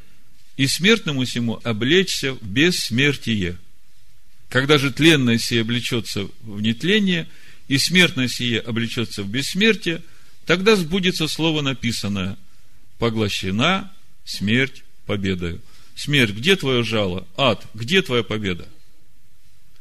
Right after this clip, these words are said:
Жало же смерти — грех, а сила греха — закон. Благодарение Богу, даровавшему нам победу,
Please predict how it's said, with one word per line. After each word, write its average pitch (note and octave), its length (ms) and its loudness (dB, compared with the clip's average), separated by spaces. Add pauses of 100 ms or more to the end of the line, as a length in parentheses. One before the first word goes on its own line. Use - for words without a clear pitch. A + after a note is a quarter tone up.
(240)
Жало A2 360 4
же G#2 100 -4
смерти — G#2 400 0
грех, E3+ 380 4
а B2 40 0
сила F3 360 0
греха — B2 500 -2
закон. F#2+ 500 -2 (560)
Благодарение D#3 640 4
Богу, D3+ 280 0
даровавшему G#2+ 580 0
нам F#2 140 -4
победу, C#3+ 480 -4